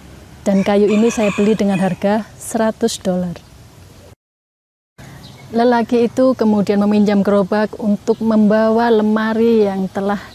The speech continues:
diberikan oleh tukang mebel. Di tengah perjalanan, dia melewati sebuah perumahan baru. Seorang ibu muda yang menempati rumah barunya tertarik dengan lemari tersebut.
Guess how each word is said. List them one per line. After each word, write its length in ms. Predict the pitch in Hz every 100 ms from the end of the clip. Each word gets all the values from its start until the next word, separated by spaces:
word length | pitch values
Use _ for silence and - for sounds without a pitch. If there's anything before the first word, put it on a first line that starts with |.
| 180
diberikan 480 | 196 190 190 - 208
oleh 320 | - 196 190
tukang 320 | 196 196 190
mebel. 480 | 190 185 196 190 214 - - - - - - - - -
Di 80 | 254
tengah 240 | 277 294
perjalanan, 880 | 262 240 220 208 208 214 220 220 233 - - - - - - -
dia 240 | 220 220 220
melewati 880 | 214 220 214 214 208 - 247 247
sebuah 480 | 240 - 196 208 208
perumahan 480 | 214 214 208 202 190
baru. 400 | 190 185 185 190 - - - - -
Seorang 640 | - - 277 277 285 277
ibu 400 | 233 196 220 220
muda 560 | 220 202 214 214 233 233 - - - - 196
yang 160 | 196
menempati 640 | 190 196 190 190 185 202 196
rumah 160 | 202
barunya 720 | 196 196 196 202 208 220 240 - - - - -
tertarik 400 | 302 - 302 320
dengan 240 | 208 208 196
lemari 240 | 196 190
tersebut. 480 | 185 185 180 175